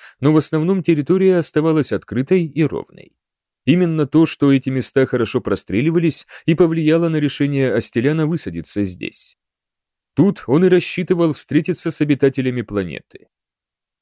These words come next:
Обладая опытом трех первых контактов, магистр знал, насколько важны ближайшие минуты и часы.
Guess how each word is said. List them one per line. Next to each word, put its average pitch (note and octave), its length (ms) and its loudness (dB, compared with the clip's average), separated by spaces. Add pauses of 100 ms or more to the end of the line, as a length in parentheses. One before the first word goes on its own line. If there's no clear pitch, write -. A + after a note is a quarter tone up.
Обладая D#3 460 2
опытом D3+ 460 0
трех C3+ 300 0
первых B2 320 0
контактов, F#2+ 760 -2
магистр C3 520 0
знал, D#3 340 0
насколько D#3 480 2
важны D3+ 360 0
ближайшие C#3 600 0
минуты C#3 480 -2
и C3 60 -4
часы. - 480 -6